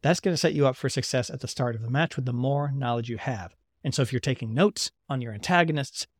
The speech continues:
you're gonna do even better. Now, recall, right? I'm asking you to memorize thirty-six cards, and if it's Mars or Ekwidon, there's gonna be a whole lot of wacky names in there, right? <laughs> Yeah, well, I can't do anything about that.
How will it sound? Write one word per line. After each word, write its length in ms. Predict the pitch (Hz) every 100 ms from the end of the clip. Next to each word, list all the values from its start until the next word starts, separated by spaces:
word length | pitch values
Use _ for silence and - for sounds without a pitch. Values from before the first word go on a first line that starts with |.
| -
you're 120 | 135
gonna 180 | 131 120
do 300 | 117 110 - _
even 420 | - 110 113 110 _ _
better. 300 | 95 87 90 _ _ _ _ _ _ _ _ _ _ _ _ _ _ _ -
Now, 280 | 208 226 214
recall, 760 | - 123 175 165 - 104 90 -
right? 280 | 151 160 240 _ _ -
I'm 240 | 156 208
asking 300 | 175 165 156
you 80 | 151
to 100 | 139
memorize 500 | 139 151 139 139 131 -
thirty-six 480 | 214 226 196 - -
cards, 480 | - 160 151 151 143
and 100 | 175
if 140 | 180
it's 160 | 135 -
Mars 320 | 147 202 180
or 140 | 165
Ekwidon, 420 | 165 151 151 139 139
there's 140 | 175
gonna 160 | 196 165
be 100 | 127
a 80 |
whole 200 | 117 196 175
lot 120 | 151
of 80 | 123
wacky 320 | 156 156 131
names 340 | 123 120 110
in 140 | 107 98
there, 240 | 101 101
right? 340 | - 120 - - _
<laughs> 100 | 185 _ - _ _ _ _
Yeah, 220 | 143 123
well, 220 | 123 135
I 80 | 131
can't 240 | 139 147 131
do 100 | 131
anything 300 | 120 127 113
about 300 | 110 104 -
that. 220 | 113